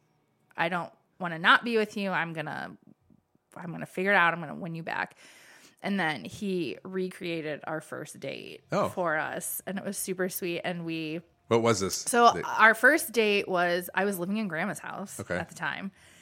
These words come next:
Speaker 1: and I had him over, and I made him spaghetti. It was terrible because it was all, like, I just, like, threw rag. It was not, like,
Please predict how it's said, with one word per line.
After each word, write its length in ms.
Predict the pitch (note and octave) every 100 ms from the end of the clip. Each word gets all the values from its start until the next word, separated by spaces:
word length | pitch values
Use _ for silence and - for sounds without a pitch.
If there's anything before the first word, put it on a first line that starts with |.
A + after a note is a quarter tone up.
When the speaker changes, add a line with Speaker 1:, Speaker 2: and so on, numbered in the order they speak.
| - - -
Speaker 1:
and 480 | G3 F#3+ F#3 F3+ - _ -
I 160 | F#3+ G3
had 200 | F#3+ F3
him 260 | A#3 A#3+
over, 500 | F#3+ E3 E3+ E3 A3 - _ _ -
and 420 | F3+ F3 E3 E3+
I 120 | E3+
made 220 | E3+ E3 E3
him 220 | F3+ D#3+
spaghetti. 760 | - F3 E3+ E3 E3 D#3+ F3 _ _ _ _ -
It 40 |
was 160 | E3 - - -
terrible 520 | F#3+ F#3 D#3 - -
because 240 | G#3 F#3+ G3+
it 60 | G3
was 100 | F#3+
all, 340 | F#3+ F#3 G3+
like, 200 | G3 F#3+
I 80 | F#3+
just, 140 | F3+
like, 120 | G3+
threw 340 | - G#3 G3+ G3
rag. 240 | G3 F#3+ F#3+
It 60 |
was 140 | G#3+ F#3+
not, 380 | G3 F#3 E3+
like, 120 | E3+